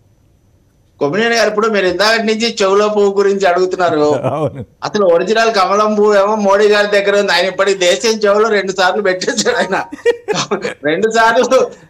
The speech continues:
Speaker 1: ఈ రోజే సమ్మె చేస్తున్నాడు. నిన్న సమ్మె, ఈ రోజేమో దేశవ్యాప్త ఆందోళన జరుగుతుంది. వాళ్ళందరినీ కూడా మనం అభినందించాలి. కోట్ల మంది మన మీడియాలో ఈ విషయాల మీద ఎక్కువ చర్చలు వా-, ఇవి జరగవు, కానీ దురదృష్టవశాత్తు ఇన్ని కోట్ల మంది దేశం అంతా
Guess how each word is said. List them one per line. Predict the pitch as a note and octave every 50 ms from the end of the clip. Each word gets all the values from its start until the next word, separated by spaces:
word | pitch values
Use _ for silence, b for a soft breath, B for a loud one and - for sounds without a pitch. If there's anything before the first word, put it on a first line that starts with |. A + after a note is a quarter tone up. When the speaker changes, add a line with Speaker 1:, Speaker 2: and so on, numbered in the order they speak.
| B _ D#3
Speaker 1:
ఈ | F#3 G#3
రోజే | A3 B3 C4 C4 C4+ C#4 C4+ C4+
సమ్మె | B3+ G#3+ G#3 A3+ B3
చేస్తున్నాడు. | B3 B3+ B3 A#3+ A#3+ - G#3+ G3+ F#3 F3
నిన్న | F3 F3+ F#3+ G#3+ A#3
సమ్మె, | A#3+ - - F#3 F3+ F#3+ G#3+ A#3+ B3+ B3+ B3+ A#3+
ఈ | A3
రోజేమో | A3 A#3 A3+ A3+ A3+ A3 A3+ A#3
దేశవ్యాప్త | A3+ G3+ G3+ G#3+ G#3+ G#3 A#3 A#3 G#3+ G3+ G#3 - -
ఆందోళన | F#3+ F3+ F3+ F#3+ G3 G#3+ G#3+ G#3+ G#3+ G3+ G3
జరుగుతుంది. | F#3 F#3 F#3 F3+ F3 E3+ D#3+ D#3
వాళ్ళందరినీ | D3+ D3 D3 D#3 D#3+ E3 F#3 F#3 F#3+
కూడా | F#3+ G3 G3+ G3 F#3 F3+ F3
మనం | E3+ D#3+ E3 D#3+ D3+ D#3 D3+
అభినందించాలి. | C3+ C3+ C#3+ E3 F#3 G3+ G3 G3 F#3 F3 F3+ F3 E3 - D#3
కోట్ల | E3+ F#3 F#3 F#3 G#3
మంది | G3+ F#3+ F#3 F3 E3+ D#3+
మన | D#3 D#3+ D#3
మీడియాలో | D3+ D#3+ E3+ F3 F#3+ G3 G3 F#3+ F#3+ F#3+ F3+ F3+ - _ _ _ _ _ _ _ _ D3+
ఈ |
విషయాల | D#3 D3+ C#3+ - F#3+ F#3+ F#3+ F#3+ F#3+
మీద | F#3+ F3
ఎక్కువ | E3+ D#3+ - - F#3 F#3 - F3+
చర్చలు | D#3+ C#3+ - - G3+ F#3+ F#3+ G3
వా-, | G3 G3 F#3 F3+ E3 D#3 D#3 D#3 D#3 D3+
ఇవి | D#3 E3+ F3
జరగవు, | - D3 D3 C#3+ D#3 F3+ G3+ G#3 G3+
కానీ | G3+ G3 F#3 F#3 G3+ A3+ A3+ A3 F#3 D3 C3 _ _ _ _ -
దురదృష్టవశాత్తు | D3 D#3+ E3+ E3+ F3+ F3+ E3+ - F3 E3+ E3 E3 F3 D#3+ - - - G#3+ G#3 G#3 - _ b b b b _
ఇన్ని | D#3+ F3 F#3 G3+
కోట్ల | - F3+ F#3 G#3+ A3+ A#3 C4 B3+
మంది | B3+ C4 C4 C4 B3
దేశం | B3 G#3 G3+ A3 G#3+ A3 B3 B3
అంతా | A#3+ A#3 A#3 A#3+